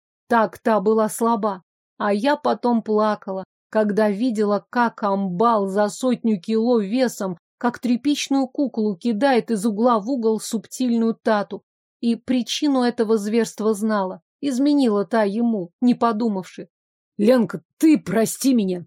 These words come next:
не понимаю я этих твоих видений». В голосе Захара было столько раскаяния, что я усмехнулась. «Не понимаешь, так просто слушай и отвечай на вопросы», спокойно попросила я. «Тем более тебя касается. Вспоминай,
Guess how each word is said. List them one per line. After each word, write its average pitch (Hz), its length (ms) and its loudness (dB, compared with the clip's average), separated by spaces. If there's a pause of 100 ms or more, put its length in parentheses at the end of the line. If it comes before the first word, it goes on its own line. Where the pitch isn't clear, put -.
не 208 120 4
понимаю 220 600 4
я 180 400 0
этих 185 460 -2
твоих 196 640 -2
видений». 185 840 0 (240)
В 220 100 -6
голосе 240 400 0
Захара 233 440 0
было 220 240 0
столько 226 440 -2
раскаяния, 226 640 0
что 214 200 -4
я 220 200 0
усмехнулась. 214 800 -4 (600)
«Не 262 160 -2
понимаешь, 277 680 0
так 254 220 -6
просто 262 380 -2
слушай 285 480 -2
и 214 40 2
отвечай 214 580 0
на 226 200 0
вопросы», 226 720 -4 (120)
спокойно 208 580 -2
попросила 214 520 -2
я. 196 280 -4 (420)
«Тем 240 240 0
более 233 340 4
тебя 208 400 -2
касается. 190 800 -6
Вспоминай, 247 760 -2